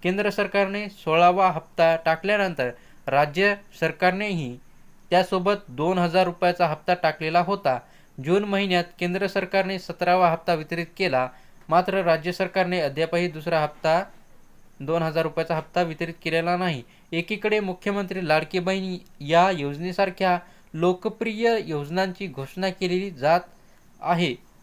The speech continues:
तर दुसरीकडे शेतकऱ्यांना नमो शेतकरी योजनेचा हप्ता देताना राज्य सरकार आखडता हात घेत असल्याची चर्चा शेतकऱ्यांमध्ये आहे.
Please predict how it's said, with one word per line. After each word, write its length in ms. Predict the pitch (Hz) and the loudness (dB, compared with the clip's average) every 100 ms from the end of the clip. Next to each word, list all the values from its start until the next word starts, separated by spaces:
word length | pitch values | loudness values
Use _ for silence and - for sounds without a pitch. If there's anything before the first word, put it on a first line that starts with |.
| - | 0
तर 140 | 196 | 0
दुसरीकडे 540 | 165 165 - 208 202 202 | 0 -6 -6 -4 -2 -2
शेतकऱ्यांना 600 | 196 180 196 190 185 190 | -2 -6 -2 -2 -2 -2
नमो 300 | 175 170 180 | -2 -2 -2
शेतकरी 380 | 175 175 180 180 | -4 -6 -4 -4
योजनेचा 680 | 156 165 180 185 147 143 147 - - - | -2 -2 -2 -2 2 2 0 -8 -14 -4
हप्ता 300 | 151 - 185 | -4 0 0
देताना 640 | 151 156 190 180 156 151 | 2 -2 0 0 0 0
राज्य 340 | 147 151 160 180 | 2 0 -2 -4
सरकार 400 | 180 - 170 170 | -4 2 2 2
आखडता 520 | - - 147 151 170 | -2 -6 -6 0 2
हात 180 | 165 170 | 2 0
घेत 300 | 143 175 175 | -2 -2 -2
असल्याची 520 | 170 190 170 143 170 - - - - | -4 -4 -6 -6 -10 -14 -20 -20 -2
चर्चा 320 | 160 160 185 | -2 0 -2
शेतकऱ्यांमध्ये 800 | 180 160 - 175 180 175 156 170 | -2 -4 -2 0 0 -2 -4 0
आहे. 320 | 175 170 135 | 0 0 -4